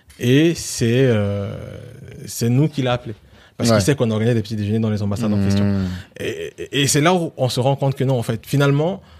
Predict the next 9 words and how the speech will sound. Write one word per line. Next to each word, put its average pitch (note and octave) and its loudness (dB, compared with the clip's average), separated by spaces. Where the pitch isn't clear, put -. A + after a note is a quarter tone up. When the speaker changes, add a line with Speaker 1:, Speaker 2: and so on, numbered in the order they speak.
Speaker 1:
ce - -10
qu'on G#3 0
croyait E3 4
qu'on C#3 -2
faisait C3+ 2
naïvement, B2+ 0
petitement B2+ -4
et A#2 -2
tout, D#3 -8